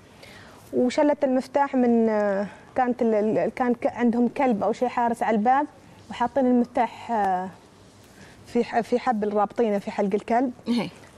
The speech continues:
Speaker 1: فجت وعطت الكلب شوية تمر وخذت المفتاح وبطلت،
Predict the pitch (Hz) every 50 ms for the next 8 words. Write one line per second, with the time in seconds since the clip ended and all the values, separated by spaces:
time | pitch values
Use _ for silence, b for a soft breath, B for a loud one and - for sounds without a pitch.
0 | - - - 240 226 220 214 220 202 202 262 269 - - 233 208 220 247 240 -
1 | - 226 208 - 262 247 240 214 202 - - 240 233 240 240 - - 269 269 285
2 | 277 240 - 220 208 220 - - 220 220 214 - - 254 233 214 240 202 196 208
3 | 202 - - 143 185 202 220 - - 254 240 247 294